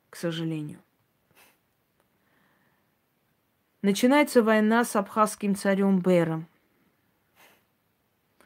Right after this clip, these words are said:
который надменно говорит, что он должен осветить главный храм в городе Двин.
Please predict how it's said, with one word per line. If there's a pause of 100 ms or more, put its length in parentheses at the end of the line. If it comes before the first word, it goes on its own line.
(640)
который
надменно
говорит,
что (1080)
он
должен (420)
осветить
главный
храм
в
городе
Двин.